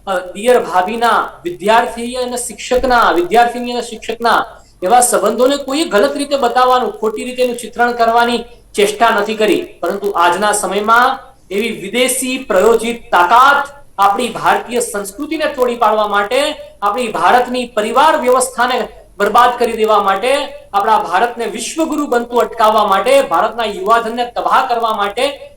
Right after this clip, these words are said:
આવું કન્ટેન્ટ ડમ્પ કરી રહ્યું છે ને એના કારણે આ વિકૃતિ વધી રહી છે તેવું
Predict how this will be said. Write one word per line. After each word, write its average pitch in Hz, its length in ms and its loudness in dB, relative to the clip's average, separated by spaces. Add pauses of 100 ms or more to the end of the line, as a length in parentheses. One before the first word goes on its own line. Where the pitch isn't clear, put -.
આવું 233 280 0
કન્ટેન્ટ 226 540 -4
ડમ્પ 330 280 2
કરી 294 260 0
રહ્યું 277 300 0
છે - 460 -4 (120)
ને 220 80 -6
એના 240 320 0
કારણે 254 260 0
આ 240 60 2
વિકૃતિ 226 400 -10
વધી 190 240 -4
રહી 240 180 4
છે 294 260 2 (320)
તેવું 269 320 0